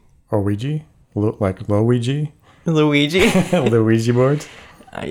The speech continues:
Speaker 2: well, that's just how I, it rolls off the tongue that way.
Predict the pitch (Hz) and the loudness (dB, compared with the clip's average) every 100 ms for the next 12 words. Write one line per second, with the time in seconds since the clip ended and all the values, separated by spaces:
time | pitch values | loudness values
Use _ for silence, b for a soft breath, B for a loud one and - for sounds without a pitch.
0 | - 165 202 185 190 214 202 - 196 185 | -4 2 4 4 2 0 -4 -2 2 2
1 | 180 165 - 165 135 135 139 156 151 139 | 2 0 0 0 0 0 0 -2 -4 -6
2 | - 117 120 - - - | -2 -2 -2 -6 -8 -4